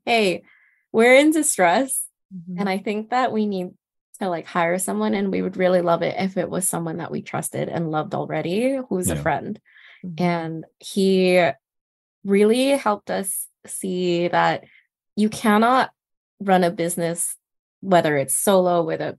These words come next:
Speaker 1: partner, with a team, if you are suffering mentally and if you are constantly acting out of fear and out of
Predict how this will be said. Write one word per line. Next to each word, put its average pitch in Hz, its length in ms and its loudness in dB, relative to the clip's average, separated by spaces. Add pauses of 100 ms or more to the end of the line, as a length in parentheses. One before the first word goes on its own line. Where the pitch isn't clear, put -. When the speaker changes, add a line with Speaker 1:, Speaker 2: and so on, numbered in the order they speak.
(100)
Speaker 1:
partner, 160 420 -4
with 151 160 -6
a 131 60 -6
team, 156 640 -4 (500)
if 185 280 2
you 202 300 4 (100)
are 185 160 2
suffering 160 600 -6
mentally 147 600 -6
and 170 180 -6
if 170 220 -8
you 185 240 2
are 170 380 2 (580)
constantly 202 560 0
acting 165 380 -8
out 151 140 -4
of 160 80 -10
fear 156 320 -8
and 175 180 -6
out 147 160 -8
of 160 320 -10